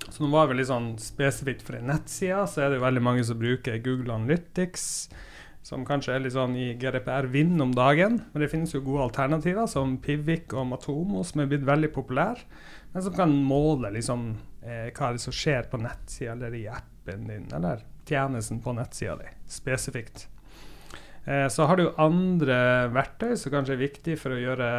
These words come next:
A B-testing. Jeg vet ikke om du har noen å anbefale, jeg har alltid tenkt på, jeg jobber jo ikke med det.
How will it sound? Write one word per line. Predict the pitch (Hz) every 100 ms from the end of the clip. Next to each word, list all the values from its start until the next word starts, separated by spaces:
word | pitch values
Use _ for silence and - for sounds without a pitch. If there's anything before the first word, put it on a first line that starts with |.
| 117 -
A | 127 156
B-testing. | 165 170 185 - - 190 202 185
Jeg | - - -
vet | 143
ikke | 156
om | 135
du |
har | 131 165 160
noen | 127
å | 113 -
anbefale, | 147 180 220 127 113 120
jeg | 135
har | 139 151
alltid | 147 -
tenkt | - 151 143
på, | - 110
jeg | 131
jobber | 143 123
jo | 110
ikke | 139 131
med |
det. | 139